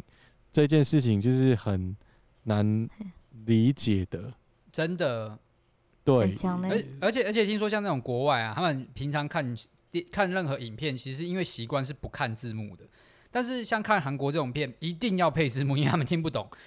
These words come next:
Speaker 2: 但是然而，
Speaker 3: 嗯。
Speaker 2: 就算是这样，他们还是红起来了。
Speaker 3: 嗯。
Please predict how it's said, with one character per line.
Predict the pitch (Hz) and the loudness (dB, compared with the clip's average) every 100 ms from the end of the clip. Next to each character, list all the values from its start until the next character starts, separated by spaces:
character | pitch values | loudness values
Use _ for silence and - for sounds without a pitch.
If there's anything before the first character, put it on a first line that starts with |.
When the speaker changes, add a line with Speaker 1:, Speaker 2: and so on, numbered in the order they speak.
| - - | -6 4
Speaker 2:
但 | 202 | 6
是 | 196 | 6
然 | 185 139 139 | 4 4 2
而， | 131 135 | 0 -2
Speaker 3:
嗯。 | - - | -6 -4
Speaker 2:
就 | 214 202 | 2 2
算 | 202 | 2
是 | 180 | 0
这 | 156 | 0
样， | 165 123 - - | 0 -2 -6 -6
他 | 170 | -2
们 | 156 | 0
还 | 120 | 0
是 | 117 | -2
红 | 113 107 | -4 -4
起 | 104 107 | -6 -8
来 | 87 87 | -8 -12
了。 | 98 - _ _ - | -18 -20 _ _ -6
Speaker 3:
嗯。 | 202 214 220 196 170 175 | 0 2 4 2 0 -2